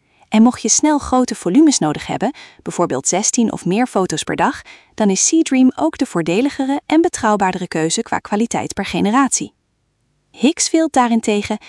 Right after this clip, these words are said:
is de absolute ster als het aankomt om artistieke stijlen en video. Voor die prachtige Kitty Canvas Art portretten, zoals een museum quality olieverfschilderij in Sargent-stijl, levert Hixfield Sol direct een uitstekend resultaat op.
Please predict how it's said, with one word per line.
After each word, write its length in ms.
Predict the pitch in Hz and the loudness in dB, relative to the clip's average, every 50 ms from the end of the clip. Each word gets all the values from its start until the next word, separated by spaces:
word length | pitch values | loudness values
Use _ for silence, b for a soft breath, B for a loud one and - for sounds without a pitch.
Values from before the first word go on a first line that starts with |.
| B B B | B B B
is 200 | B - 185 - | B -2 -2 -2
de 100 | - - - | -2 -4 -4
absolute 540 | - - - - - - 254 240 240 - - | -2 -2 -2 0 0 0 0 0 0 0 -2
ster 380 | - - - 170 160 175 214 - | -2 -2 0 0 -2 -2 -2 -2
als 180 | - 190 - | -4 -4 -4
het 120 | - - - | -4 -6 -4
aankomt 420 | 160 156 151 - - 175 208 - | -6 -6 -6 -4 -2 -2 -2 -2
om 140 | - 185 170 | -2 -4 -4
artistieke 560 | - 160 - - 202 - - - 320 - 330 | -4 -4 -6 -4 -2 0 0 0 0 0 0
stijlen 420 | - - - 180 170 151 160 190 | -2 -2 -2 -2 -4 -4 -4 -4
en 140 | - 247 240 | -4 -4 -2
video. 480 | - - 320 - 196 165 - - - - _ _ _ _ _ _ _ _ _ _ _ _ | 2 2 2 2 2 0 -4 -6 -10 -16 _ _ _ _ _ _ _ _ _ _ _ _
Voor 160 | - - 185 | -8 -4 -2
die 120 | 165 165 - | -2 -2 -4
prachtige 500 | - - 294 320 - - - 247 - 190 - | -2 0 0 0 0 -2 -6 -6 -6 -8 -2
Kitty 260 | - 320 - - 247 | 2 2 2 2 2
Canvas 400 | - - 196 190 - - - - | -2 0 0 0 0 -2 -4 -4
Art 200 | - 190 247 - | -2 -2 -4 -4
portretten, 500 | - 202 - - - 147 - - 226 277 B B B B B | -6 -10 -8 -6 -6 -6 -4 -4 -4 -6 B B B B B
zoals 300 | B - - - 165 165 | B -6 -2 -2 -2 0
een 160 | - 165 160 160 | 0 0 0 0
museum 500 | 165 170 170 160 - 220 240 247 220 196 | 0 0 0 0 2 2 2 2 2 0
quality 420 | - - 180 170 170 - - 165 - | 0 -2 -2 -2 -2 -4 -6 -6 -4
olieverfschilderij 1000 | - 202 233 254 247 - - 160 156 - - - - 165 160 160 - 151 170 - | 0 2 2 2 2 0 -2 -6 -6 -4 -6 -4 -4 -4 -6 -4 -4 -4 -4 -4
in 120 | - 165 | -2 0
Sargent-stijl, 800 | - - 220 247 302 - - 170 156 - - - - 185 226 262 B B B B B B B | 0 2 2 2 0 0 0 -2 0 -2 -2 -2 -2 -4 -4 -6 B B B B B B B
levert 360 | B 226 220 226 - 208 - | B 2 4 4 2 -2 -4
Hixfield 520 | - 311 - - - - - 294 285 - | -2 -2 -2 -2 0 0 2 2 2 2
Sol 360 | - - - 240 233 233 240 226 | 2 2 2 2 2 2 0 0
direct 520 | - 175 170 175 226 294 - - - - | -2 -2 -2 0 0 -2 -2 -4 -6 -4
een 120 | 185 170 - | -4 -4 -2
uitstekend 600 | - 233 285 311 - - - 196 190 - 196 - | 0 0 0 0 0 0 -2 -2 -2 -2 -4 -4
resultaat 500 | - 170 165 - 160 - 156 127 - - | -4 -4 -4 -4 -4 -4 -6 -6 -6 -8
op. 220 | - 87 - - | -12 -14 -14 -16